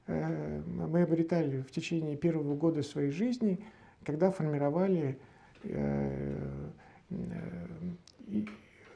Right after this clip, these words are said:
наши внутренние интеррецептивные, э, «я», это вот нашу самость, которая испытывает, э, боль, которая испытывает страх. Вот такое совсем примитивное,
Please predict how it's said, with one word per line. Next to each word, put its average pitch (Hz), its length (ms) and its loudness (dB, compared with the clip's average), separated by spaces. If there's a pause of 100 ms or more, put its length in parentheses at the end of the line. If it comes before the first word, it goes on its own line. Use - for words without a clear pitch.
(240)
наши 170 260 4
внутренние 156 880 6 (180)
интеррецептивные, 156 1500 4 (260)
э, 143 240 0
«я», 214 440 6
это 180 200 2
вот 165 240 2
нашу 180 260 2
самость, 240 540 -2
которая 175 540 2 (260)
испытывает, 180 720 2 (420)
э, 147 600 0 (120)
боль, 180 640 10 (640)
которая 175 400 6
испытывает 165 440 2
страх. 160 840 4 (160)
Вот 165 220 0
такое 190 260 4
совсем 214 420 2
примитивное, 175 840 6